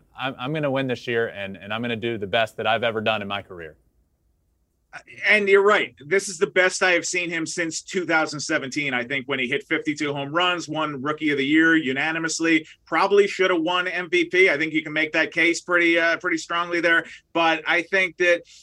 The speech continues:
Speaker 2: it is to another level, exactly, another planet here. And, and obviously the focus is there, the motivation is there. He's a free agent going into his walk year. Um, he wants to prove he can get that kind of Mike Trout contract. And,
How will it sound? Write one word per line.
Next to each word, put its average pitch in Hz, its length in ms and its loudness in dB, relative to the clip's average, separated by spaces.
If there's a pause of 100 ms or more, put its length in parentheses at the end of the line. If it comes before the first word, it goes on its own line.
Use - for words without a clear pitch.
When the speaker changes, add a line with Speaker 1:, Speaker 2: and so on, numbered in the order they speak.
(360)
Speaker 2:
it 220 160 6
is 226 300 -4 (140)
to 190 180 0
another 175 300 0
level, 135 340 -2
exactly, 135 460 -4
another 170 240 -2
planet 147 400 -4
here. 143 220 2
And, 139 140 -2
and 143 160 -2
obviously 180 360 2
the 147 80 -4
focus 170 420 -2
is 160 100 -8
there, 165 240 4
the 147 60 0
motivation 175 640 0
is 147 120 -8
there. 156 200 0
He's 139 140 -4
a 120 60 -12
free 170 280 0
agent 165 300 0
going 160 280 -2
into 156 140 -4
his 143 140 -6
walk 147 300 -2
year. 147 280 0 (360)
Um, 139 500 -2 (140)
he 139 320 -8
wants 160 300 -2
to 175 60 -2
prove 170 340 -2
he 160 100 0
can 160 100 -6
get 156 220 -2
that 151 180 0
kind 160 180 -2
of 147 80 -4
Mike 139 220 0
Trout 160 320 0
contract. 165 580 -2
And, 151 200 -6